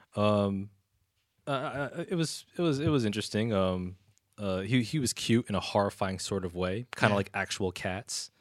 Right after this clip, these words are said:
Speaker 2: Shut up.
Speaker 1: <laughs> You know what? Well, well, cats are just finicky.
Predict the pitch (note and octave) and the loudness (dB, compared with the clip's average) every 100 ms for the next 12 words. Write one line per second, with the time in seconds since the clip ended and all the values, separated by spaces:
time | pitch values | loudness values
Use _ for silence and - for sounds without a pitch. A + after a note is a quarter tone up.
0 | _ _ _ _ _ _ _ _ _ C#3+ | _ _ _ _ _ _ _ _ _ -20
1 | _ _ _ - - G#4 F3+ C3+ B2 A#2+ | _ _ _ 0 2 6 6 6 6 4
2 | - - - - - - E4+ F#4 C4 A3 | 0 0 0 0 -12 -6 0 0 0 6
3 | G#3+ G#3 F#3 - C#4+ F#4+ F#3+ D3 - B2+ | 8 8 4 4 4 4 2 0 2 2
4 | A#2+ - E2 E2 | 2 0 -6 -8